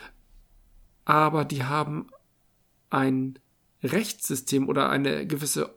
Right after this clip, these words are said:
Ordnung in ihrem Vorgehen gehabt, während in anderen Ländern gerne oder in anderen Gegenden, gerne auch mal in evangelischen,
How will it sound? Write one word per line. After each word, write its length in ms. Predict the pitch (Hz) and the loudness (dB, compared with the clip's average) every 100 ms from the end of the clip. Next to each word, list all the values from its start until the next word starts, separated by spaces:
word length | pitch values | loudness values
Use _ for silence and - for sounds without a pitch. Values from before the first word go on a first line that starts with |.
| - | 0
Ordnung 440 | 170 208 170 147 | 0 2 0 0
in 140 | 143 135 | 0 0
ihrem 260 | 139 139 | 0 -2
Vorgehen 440 | 123 143 131 123 123 | 0 0 2 0 -2
gehabt, 460 | 123 151 - - 151 | -4 -4 -6 -6 0
während 540 | 147 151 143 135 - _ _ _ 156 - | 2 2 -2 -4 -10 _ _ _ -10 -6
in 440 | 165 143 139 139 - | -4 -2 -2 -4 -4
anderen 360 | 151 185 190 190 | 0 2 2 4
Ländern 540 | 185 190 196 202 214 - - | 4 4 2 0 -6 -12 -2
gerne 380 | 135 131 131 - | 2 2 2 0
oder 160 | 123 | -2
in 100 | 127 | 0
anderen 320 | 143 185 180 | 2 4 4
Gegenden, 360 | 170 180 180 175 | 4 2 2 0
gerne 240 | 165 123 | 0 -2
auch 120 | 117 123 | -2 -2
mal 240 | 123 120 | -2 0
in 200 | 120 120 | -2 -4
evangelischen, 840 | - 123 123 170 202 190 185 185 | -4 -4 4 8 10 8 4 0